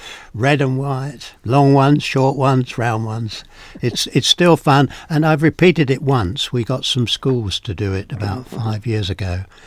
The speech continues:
Uh, it's amazing the variety that there is in our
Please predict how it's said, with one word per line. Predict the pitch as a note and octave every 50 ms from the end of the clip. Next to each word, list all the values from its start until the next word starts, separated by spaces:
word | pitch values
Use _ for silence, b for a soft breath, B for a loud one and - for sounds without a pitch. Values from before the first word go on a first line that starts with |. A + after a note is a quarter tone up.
| b b b b b - -
Uh, | A2+ G#2+ G#2 G#2+ C#3 -
it's | G#3 C3 A#2 -
amazing | C#3 B2+ C3+ D#3 F3 D#3 B2 D3+ D3+ C#3
the | C#3
variety | A2 C3+ C3 B2 B2+ B2 A#2 G#2 - - A2+
that | G#2+ G#2+ A#2+ -
there | - A2 G#2 A2
is | A2 G#2 F#2+ -
in | G#2 G2 F#2+
our | G2 F#2+ F#2+ G2+